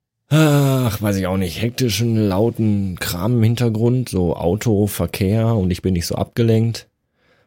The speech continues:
Wobei das für mich, muss ich tatsächlich sagen, sehr ungewohnt ist, hier zu Hause zu sitzen und aufzunehmen, ohne im Auto rumzufahren.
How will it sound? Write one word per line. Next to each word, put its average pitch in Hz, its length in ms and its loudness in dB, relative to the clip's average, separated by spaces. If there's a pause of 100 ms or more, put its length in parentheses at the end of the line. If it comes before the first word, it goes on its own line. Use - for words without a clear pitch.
Wobei 90 220 0
das 98 180 2
für 98 100 -2
mich, 101 200 0
muss 101 140 0
ich 98 320 -4
tatsächlich 101 400 -2
sagen, 98 260 2
sehr 98 140 2
ungewohnt 90 500 0
ist, 82 140 -4
hier 95 100 0
zu - 180 -2
Hause 85 260 0
zu 85 160 -4
sitzen 85 240 -2
und 62 80 -2
aufzunehmen, 78 680 -2
ohne 104 320 4
im 60 100 0
Auto 76 300 -4
rumzufahren. 76 800 -2